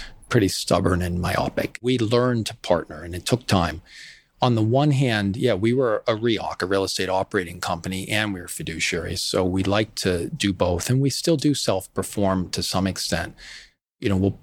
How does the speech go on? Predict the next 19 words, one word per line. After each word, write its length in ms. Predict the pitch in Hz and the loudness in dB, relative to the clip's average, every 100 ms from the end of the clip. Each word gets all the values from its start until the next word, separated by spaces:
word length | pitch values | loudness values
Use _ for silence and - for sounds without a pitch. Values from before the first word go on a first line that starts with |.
| _ | _
property 440 | - 110 107 110 104 | 0 2 4 2 2
manage 380 | 98 95 90 87 | 2 0 -4 -6
if 140 | - | -6
we 80 | 85 | -6
can 160 | 92 | -2
drive 340 | 87 82 90 - | -2 0 -2 -2
to 140 | 92 | -2
it 60 | 87 | -2
in 120 | 87 | -4
Boston. 400 | 80 87 - 90 | -4 -4 -4 -2
Otherwise, 480 | 90 92 90 87 - | -2 0 0 -2 -4
we 80 | 85 | -10
use 220 | 82 - | -8 -2
third 260 | 87 85 | -2 -2
party 280 | - 85 87 | 0 0 -2
around 240 | 90 87 90 | -6 -6 -6
the 60 | |
country. 440 | - 82 80 - - | -4 -2 -2 -6 -4
So 280 | - - | -2 -4